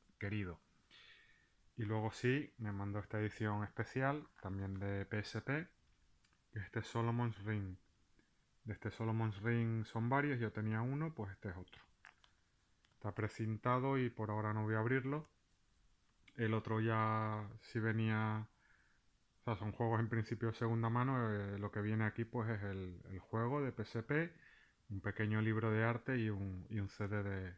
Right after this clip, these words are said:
de banda sonora. Ahí está, Solomon's Ring. Y ahora vamos con cosas de Inglaterra. Empezamos por dos juegos de D S, de carácter infantil. Este es Rory, de Racing Car.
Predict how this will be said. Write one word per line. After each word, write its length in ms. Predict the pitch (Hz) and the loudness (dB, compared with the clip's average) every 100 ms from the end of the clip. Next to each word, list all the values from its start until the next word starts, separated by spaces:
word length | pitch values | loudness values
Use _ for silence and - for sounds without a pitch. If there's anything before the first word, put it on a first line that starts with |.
| - | -12
de 100 | 101 | -6
banda 280 | 98 98 95 | -4 -2 -4
sonora. 400 | - 92 87 - _ _ - - - _ _ _ _ | -8 -12 -12 -14 _ _ -20 -20 -20 _ _ _ _
Ahí 120 | 110 95 | -8 -8
está, 280 | - 135 | -6 -6
Solomon's 560 | - 107 104 101 98 - | -6 -4 -2 0 -2 -2
Ring. 380 | 117 143 165 175 - - _ _ _ _ _ _ _ _ _ _ - _ _ - _ - | -2 0 0 -2 -8 -20 _ _ _ _ _ _ _ _ _ _ -20 _ _ -20 _ -2
Y 60 | |
ahora 140 | 110 113 | 0 4
vamos 560 | 117 131 147 160 160 - | 4 2 0 -2 -4 -8
con 440 | 135 143 160 170 - - - _ | -2 -2 -2 -6 -12 -20 -20 _
cosas 320 | - 113 117 | -6 -4 -2
de 60 | 110 | 0
Inglaterra. 640 | 117 120 117 147 151 180 - _ _ _ _ _ _ _ _ - | 0 0 0 0 0 -4 -6 _ _ _ _ _ _ _ _ -6
Empezamos 480 | 131 110 110 120 127 | -2 0 2 0 0
por 180 | - 117 | 0 -2
dos 120 | 117 | 0
juegos 260 | - 127 117 | 2 2 2
de 100 | 117 | 2
D 140 | 127 | 2
S, 440 | 135 - 170 185 - _ _ _ _ _ _ _ _ _ _ | 0 -2 -2 -2 -6 _ _ _ _ _ _ _ _ _ _
de 800 | - 107 104 101 98 95 90 90 - _ _ _ | -8 -2 0 0 -2 -2 -6 -10 -18 _ _ _
carácter 460 | 110 107 - 110 | 0 0 0 2
infantil. 640 | 113 107 113 110 143 165 | 2 2 0 2 2 2
Este 240 | 127 - 107 | 0 -2 -4
es 60 | |
Rory, 520 | 104 120 123 123 151 151 | 0 2 4 2 0 0
de 140 | 113 | -2
Racing 480 | 107 113 - 107 107 | 0 -2 -2 -4 -2
Car. 360 | - 156 180 | 2 2 0